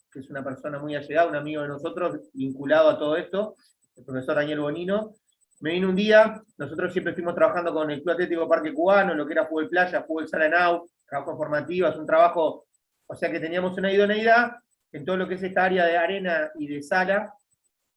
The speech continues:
y cuando se cayó, como quien dice, la idea de que no iba a salir Parque Cubano, me vino el Nino, me vino el Nino un día con la idea y me dijo, "Mirá, estuvimos hablando, tenemos medio armado con el profe Daniel Molina", que fue un gran acierto, pero la verdad que como técnico es el debut, el,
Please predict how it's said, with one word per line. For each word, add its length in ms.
y 300
cuando 280
se 120
cayó, 280
como 220
quien 140
dice, 220
la 100
idea 260
de 120
que 80
no 80
iba 80
a 60
salir 220
Parque 260
Cubano, 580
me 160
vino 200
el 80
Nino, 320
me 140
vino 200
el 80
Nino 140
un 60
día 140
con 120
la 60
idea 180
y 60
me 80
dijo, 180
"Mirá, 400
estuvimos 280
hablando, 360
tenemos 360
medio 180
armado 260
con 120
el 100
profe 260
Daniel 260
Molina", 460
que 160
fue 140
un 60
gran 200
acierto, 420
pero 100
la 80
verdad 180
que 60
como 200
técnico 600
es 180
el 100
debut, 440
el, 420